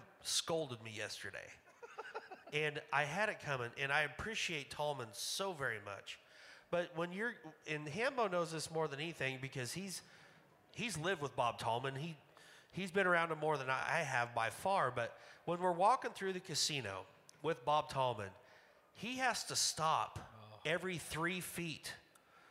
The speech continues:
Speaker 1: 'Cause the randomest people will walk up and say, "Bob Tallman, I met you back in nineteen eighty-four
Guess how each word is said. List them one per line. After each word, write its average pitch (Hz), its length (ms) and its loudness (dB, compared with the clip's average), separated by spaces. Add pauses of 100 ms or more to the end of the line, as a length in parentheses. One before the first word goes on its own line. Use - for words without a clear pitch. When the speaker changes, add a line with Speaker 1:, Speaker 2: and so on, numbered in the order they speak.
(440)
Speaker 1:
'Cause 170 240 -2
the 165 160 0
randomest 214 680 0
people 202 340 0
will 143 80 4
walk 143 240 6
up 147 80 0
and 131 80 -8
say, 139 140 -2 (120)
"Bob 277 300 8
Tallman, 196 460 6 (760)
I 196 220 8
met 220 300 2
you 214 140 -2
back 170 320 4
in 135 140 -4
nineteen 208 600 0
eighty-four 151 840 0